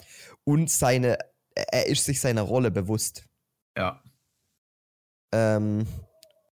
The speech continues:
Speaker 1: und das find ich crazy. Das find ich sehr, sehr crazy. An sich sehen wir auch nochmal ein Flashback dann von Kizaru und sehen ihn auch als jung, junger, junger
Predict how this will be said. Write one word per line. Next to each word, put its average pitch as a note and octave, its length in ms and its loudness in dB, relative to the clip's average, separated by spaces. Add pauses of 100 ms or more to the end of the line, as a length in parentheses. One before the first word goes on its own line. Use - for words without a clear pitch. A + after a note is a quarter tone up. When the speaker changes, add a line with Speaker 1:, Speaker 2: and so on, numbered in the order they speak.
(240)
Speaker 1:
und A#2 140 -2
das C#3+ 100 -4
find C3+ 120 -2
ich - 120 -8
crazy. G#2+ 540 -2 (120)
Das A#2 120 -6
find A2+ 120 -2
ich A2+ 120 -4
sehr, G#2+ 180 0
sehr G2 140 -2
crazy. G2+ 500 -4
An A2+ 140 -4
sich - 260 -4
sehen B2 180 -2
wir G#2+ 120 2
auch B2+ 80 -2
nochmal A2+ 200 -2
ein A2+ 60 -6
Flashback A#2+ 500 -6
dann E3 180 -2
von D#3+ 220 -6
Kizaru D#3 420 -2
und B2+ 100 -2
sehen A#2+ 220 -4
ihn B2+ 160 -2
auch A#2 220 -2
als - 260 -4
jung, E3+ 480 -2
junger, C#3+ 340 -4
junger C3 600 -4